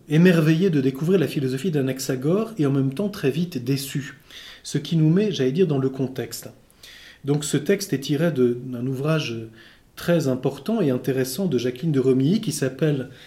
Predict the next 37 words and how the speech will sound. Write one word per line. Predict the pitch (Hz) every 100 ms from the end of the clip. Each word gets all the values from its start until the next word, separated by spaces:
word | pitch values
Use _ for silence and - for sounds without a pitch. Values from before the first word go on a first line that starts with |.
| - - 143
Les | 127
grands | 123 147
sophistes | 175 165 156 - 175 - 135 - 127
dans | 135
l'Athènes | 127 - 151 139
de | 120
Périclès, | 120 127 127 - 233 247 127 120 - _ - - - - - 143
euh, | 120
où | 151 151
elle | 160
étudie, | 156 139 123 170 214
euh, | 147 123 123 - - -
la | 127
manière | 131 156 156
dont | 135
les | 127
sophistes | 135 123 - - - 127 131
ont | 127
surgi, | - 147 147 226 -
pourquoi | 135 - 151
sont-ils | 147 120 131
venus | 123 131 131
à | 120
Athènes, | 123 202 220 202 123 - - - _
quelle | - 131
a | 135
été | 131 147
leur | 131 131
influence, | 135 196 214 220 -
pourquoi | 156 151 - 180
une | 139 127
telle | 165 160
importance | 127 139 - - 214 247 - 120 - - - -
à | 123
ces | - 123 123
noms, | 156 196 160
euh, | 113 127